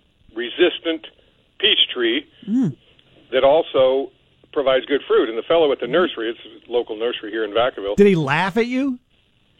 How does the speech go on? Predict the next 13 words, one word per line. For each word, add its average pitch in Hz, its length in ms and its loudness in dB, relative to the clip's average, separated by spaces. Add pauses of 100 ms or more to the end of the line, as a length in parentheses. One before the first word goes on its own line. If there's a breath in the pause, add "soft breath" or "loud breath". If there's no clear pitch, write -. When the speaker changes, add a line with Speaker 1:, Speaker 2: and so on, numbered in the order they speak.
Speaker 1:
Well, 214 220 2
yeah, 240 280 0
he 175 220 0
said, 180 220 4
Speaker 3:
Yeah. 110 40 -14
Speaker 1:
"Well, 226 240 2 (260)
okay, 175 400 2
do, 131 180 -8 (100)
which 147 240 -4
do 170 60 2
you 156 60 4
want? 185 280 2 (120)
No 156 120 2